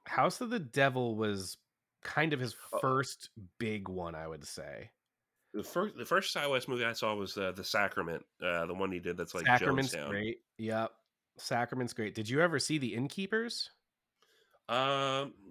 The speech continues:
Speaker 2: no, 'cause I, I think that came out before Sacrament, right?
Speaker 1: It did, yeah. So The Innkeepers is probably still my favorite film of his. As much as I love X
Speaker 2: Ooh.
Speaker 1: and Pearl, The Innkeepers is an awesome movie. It's, um, it's got Sarah Paxton,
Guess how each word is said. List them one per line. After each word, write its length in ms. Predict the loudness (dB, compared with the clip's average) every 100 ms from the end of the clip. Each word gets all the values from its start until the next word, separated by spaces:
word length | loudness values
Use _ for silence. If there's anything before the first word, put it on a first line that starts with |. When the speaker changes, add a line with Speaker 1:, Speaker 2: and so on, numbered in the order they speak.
| -10
Speaker 2:
no, 580 | -4 0 2 2 0 -4
'cause 220 | -6 -4
I, 180 | -4 -4 -4
I 60 |
think 180 | -2 -4
that 140 | -4 -4
came 160 | -4
out 140 | -4 -6
before 240 | -8 -6
Sacrament, 540 | -2 -4 -4 -6 -4
right? 200 | -4 -4 -2
Speaker 1:
It 140 | 0
did, 240 | 2 0
yeah. 220 | 2 2 2
So 240 | 0 0
The 220 | 0 2
Innkeepers 500 | 2 2 2 2 2
is 80 | 0
probably 600 | -6 4 6 8 6 0
still 360 | -2 -2 2 2
my 180 | 2 -2
favorite 420 | -2 -4 -4 -6
film 240 | -6 -6
of 100 | -6
his. 280 | -4 -4 -4
As 180 | -6 -2
much 180 | 0 2
as 60 | 2
I 80 |
love 220 | 4 2 0
X 240 | -2 -2
Speaker 2:
Ooh. 80 | -2
Speaker 1:
and 280 | -4 -6 -6
Pearl, 400 | -2 2 2 0 -8 _ -2
The 120 | 4
Innkeepers 800 | 4 4 0 2 2 2 -2 -8 -14 _ _ _ _ -2
is 200 | -2 0
an 120 | -4 -10 _ 0
awesome 540 | 2 2 0 -4 -4
movie. 500 | -6 -8 -12 -16 -18 _
It's, 340 | -4 -4 -2 2
um, 520 | 4 4 2 -4 -10 _ _ _ _ _ -4
it's 160 | 0
got 160 | 0 0
Sarah 360 | 2 4 4
Paxton, 840 | 2 0 0 0 -4 -8 -6 -8